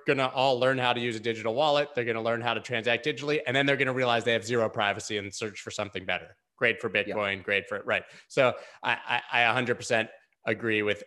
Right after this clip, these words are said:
Speaker 1: everything that you said there, but I wanna also say a caveat, like,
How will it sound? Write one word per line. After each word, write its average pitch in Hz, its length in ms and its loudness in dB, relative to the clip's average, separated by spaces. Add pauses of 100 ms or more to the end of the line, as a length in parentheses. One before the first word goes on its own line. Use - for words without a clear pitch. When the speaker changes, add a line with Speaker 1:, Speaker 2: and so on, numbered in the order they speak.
Speaker 1:
everything 123 680 0 (340)
that 127 80 -4
you 123 120 0
said 160 240 2
there, 123 300 4 (260)
but 147 80 2
I 151 140 4
wanna 185 240 2
also 160 300 0
say 139 140 -2
a 123 40 -4
caveat, 123 400 0
like, 123 180 -8